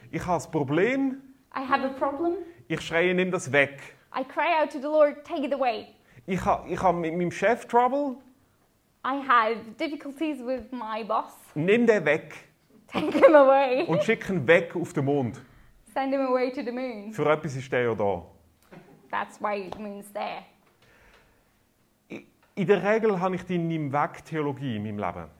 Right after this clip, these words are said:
Speaker 2: Usually I have a theology of takeaway.
Speaker 1: Und ich habe etwas angefangen.
Speaker 2: But I started something.
Speaker 1: Nicht nur zu sagen, „Nimm weg.“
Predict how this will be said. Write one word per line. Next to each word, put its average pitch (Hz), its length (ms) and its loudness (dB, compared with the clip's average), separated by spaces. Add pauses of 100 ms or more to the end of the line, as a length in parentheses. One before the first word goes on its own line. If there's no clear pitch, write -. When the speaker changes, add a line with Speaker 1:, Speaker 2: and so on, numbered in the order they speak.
(320)
Speaker 2:
Usually 339 380 -6
I 285 200 -2
have 262 180 2
a 262 40 -6
theology 294 680 -4
of 220 140 -6 (160)
takeaway. 247 640 -6 (800)
Speaker 1:
Und 147 360 -4
ich 170 120 -4
habe - 160 -2
etwas 160 320 -6
angefangen. 135 680 0 (1120)
Speaker 2:
But 254 120 -6
I 277 100 -4
started 285 580 -6
something. 220 440 -12 (420)
Speaker 1:
Nicht 160 200 -2
nur 175 140 -4
zu 175 60 -14
sagen, 135 280 -2
„Nimm 127 260 -2
weg.“ 170 460 -4